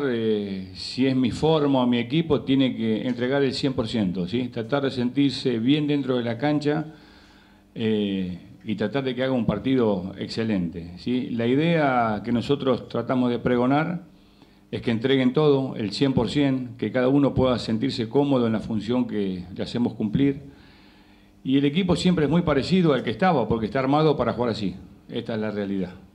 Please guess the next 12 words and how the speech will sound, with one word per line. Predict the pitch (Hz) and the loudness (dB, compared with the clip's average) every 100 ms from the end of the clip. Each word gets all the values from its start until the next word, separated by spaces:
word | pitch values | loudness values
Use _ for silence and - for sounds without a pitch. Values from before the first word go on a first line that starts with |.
| _ | _
¿sí? | - 113 | -8 -6
El | 113 101 | -4 -4
equipo | 113 - | -2 -2
está | 107 120 | -2 -2
armado | 120 131 135 127 | 0 0 0 0
para | 120 110 | 0 -2
jugar | 113 131 | 0 2
así. | 123 - 151 165 - - - - - | 0 0 0 0 -4 -16 -20 -20 -6
Podríamos | - 120 139 139 135 | 0 4 4 2 2
cambiar | 131 131 139 | 2 4 4
los | 131 | 4
nombres, | 147 165 147 143 139 | 4 4 4 2 0